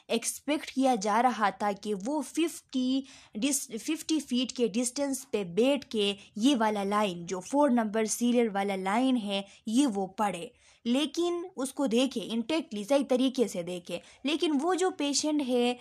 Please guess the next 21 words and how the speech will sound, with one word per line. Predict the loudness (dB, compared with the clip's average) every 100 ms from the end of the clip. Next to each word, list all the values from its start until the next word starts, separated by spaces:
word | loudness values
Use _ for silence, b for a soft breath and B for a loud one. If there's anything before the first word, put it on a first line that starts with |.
| B B
वो | -4 -2 0
बेचारा, | 0 0 4 4 4
उसकी | 2 -2 0 0 2
नज़र | 2 2 0 -2
इतनी | -2 -2 -2
कमज़ोर | 2 2 2 2 2
है | 2 0
कि | 0 -2
वो | 0 -2
ट्वेंटी | -2 -2 -2 0 0 0
फीट | 0 0 0
के | 0
फासले | 2 4 2 4 4
पे | 4 2
बैठ | 0 2 4 4
के | 0 -2
भी | -2 -6 -8 B B
ये | 0 2
फिफ्टी | 4 2 0 0 -2
फीट | 2 0 0
वाला, | -2 2 2